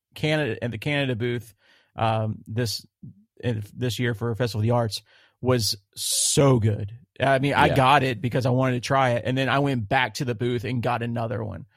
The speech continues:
Speaker 1: 'cause it was
Speaker 2: Yeah.
Speaker 1: so good. So
Speaker 2: This one's
Speaker 1: that
Speaker 2: better.
Speaker 1: tells you all you need to know.
Speaker 2: Yeah.
Speaker 1: If this one, in your opinion, is better, run to it. <laughs>
Speaker 2: Yeah. Yeah, you and I kinda have the same, like, flavor profile when it comes to beers, because I know this one,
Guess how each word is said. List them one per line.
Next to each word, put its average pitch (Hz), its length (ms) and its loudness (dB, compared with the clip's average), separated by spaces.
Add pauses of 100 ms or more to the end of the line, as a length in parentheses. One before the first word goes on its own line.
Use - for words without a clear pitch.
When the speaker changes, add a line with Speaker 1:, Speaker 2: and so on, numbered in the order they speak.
(300)
Speaker 1:
'cause 127 160 0
it 160 100 6
was 139 120 4
Speaker 2:
Yeah. 85 80 2
Speaker 1:
so 143 240 2
good. 123 400 -2 (320)
So 143 280 2
Speaker 2:
This 127 180 2
one's 92 140 0
Speaker 1:
that 151 100 2
Speaker 2:
better. 170 80 2
Speaker 1:
tells 170 180 4
you 147 80 2
all 135 120 2
you 131 120 -2
need 131 160 -2
to 127 40 -2
know. 123 440 0
Speaker 2:
Yeah. - 180 -4
Speaker 1:
If - 80 -6
this 156 160 -2
one, 135 300 -4
in 123 100 -6
your 135 120 -2
opinion, 135 180 -2
is 101 80 -4
better, 151 440 -2 (840)
run 131 340 2
to 110 180 -2
it. 110 120 -10 (240)
<laughs> - 80 -2 (440)
Speaker 2:
Yeah. 76 200 -4 (440)
Yeah, 82 260 0
you 98 140 2
and 104 100 2
I 98 120 2
kinda 90 200 0
have 90 140 0
the 82 60 -6
same, 85 540 -4
like, 80 240 -4
flavor 85 300 -2
profile 82 420 -2
when 85 100 -2
it - 80 -8
comes 85 240 -4
to 90 80 -8
beers, 78 420 -4
because - 400 -6 (500)
I 92 120 -2
know 87 160 4
this 90 340 2
one, 82 320 -2